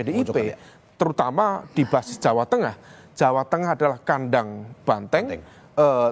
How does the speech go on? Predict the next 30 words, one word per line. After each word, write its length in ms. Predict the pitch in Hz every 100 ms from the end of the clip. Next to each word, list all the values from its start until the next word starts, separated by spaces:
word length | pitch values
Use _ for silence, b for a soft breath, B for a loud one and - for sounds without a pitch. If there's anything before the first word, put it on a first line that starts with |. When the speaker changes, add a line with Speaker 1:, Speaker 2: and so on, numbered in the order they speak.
| - -
Speaker 1:
tidak 320 | 156 - -
pernah 260 | 156 190
dalam 300 | 170 131 135
sejarah 400 | - 143 139 131
pilkada 460 | - 147 139 127 131
di 160 | 147 143
Indonesia, 640 | 135 131 127 160 151 147 B B B
eh, 80 | 147
lepas 400 | 160 180 196 160
dari 240 | 151 135
P 80 | 127 135
D 80 | 135
I 140 | 127
P, 80 | 110 220 247 B B
tetapi 400 | 160 - 135 -
kali 400 | 180 156 175 175
ini 160 | 202 202
betul-betul 560 | - 147 143 127 156
kemudian 640 | 135 151 139 123 165 160 156 B B -
dikalahkan, 1120 | 135 113 110 117 - 139 151 143 131 160 113 101 -
eh, 200 | 139 117
di 80 | 127
kandangnya 480 | 139 131 120 120 110
sendiri. 400 | 127 113 104 113 B B B 135
Maka 240 | 131 226
kalau 240 | 214 190
misal 240 | 170 170 151
kemudian 480 | 170 156 135 143 139
ada 400 | 143 123 127 123
rekalkulasi 1120 | 170 147 151 131 - 139 185 233 - 160